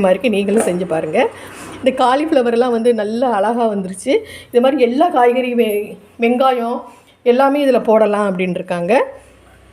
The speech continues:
இதே மாதிரி நீங்களும் போட்டு பாருங்க. இந்த பிளேடு வந்து ரொம்ப ஷார்ப்பா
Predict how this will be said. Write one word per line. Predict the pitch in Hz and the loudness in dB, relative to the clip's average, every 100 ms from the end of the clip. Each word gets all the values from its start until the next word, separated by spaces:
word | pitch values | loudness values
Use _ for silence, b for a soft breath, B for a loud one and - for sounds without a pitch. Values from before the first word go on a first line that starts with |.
| - - - 208 | -4 -4 -4 0
இதே | 220 | 2
மாதிரி | 220 202 | 2 0
நீங்களும் | 202 208 214 | -2 0 -2
போட்டு | 180 180 | -4 -4
பாருங்க. | 165 170 277 - B B B | -4 -2 -4 -6 B B B
இந்த | 220 185 185 175 185 | 2 4 4 0 0
பிளேடு | 247 370 277 | 2 2 0
வந்து | 240 220 | 0 0
ரொம்ப | 214 - | 0 0
ஷார்ப்பா | 208 190 233 - | 0 2 -2 0